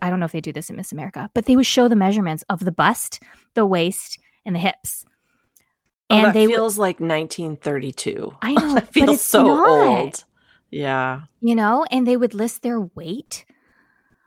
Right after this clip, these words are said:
Speaker 1: like,
Speaker 2: Oh
Speaker 1: how
Speaker 2: my
Speaker 1: much they
Speaker 2: gosh.
Speaker 1: weigh and their height. And it
Speaker 2: Yeah.
Speaker 1: was just,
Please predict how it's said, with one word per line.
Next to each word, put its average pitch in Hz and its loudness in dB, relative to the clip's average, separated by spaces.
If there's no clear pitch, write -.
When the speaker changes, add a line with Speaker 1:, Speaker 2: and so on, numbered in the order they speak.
Speaker 1:
like, 208 0
Speaker 2:
Oh 165 -8
Speaker 1:
how 208 -2
Speaker 2:
my 202 2
Speaker 1:
much - -6
they 202 0
Speaker 2:
gosh. 185 -2
Speaker 1:
weigh 190 0
and 226 -2
their 180 -6
height. 175 -10
And 254 2
it 262 2
Speaker 2:
Yeah. 135 4
Speaker 1:
was 127 -6
just, 320 -8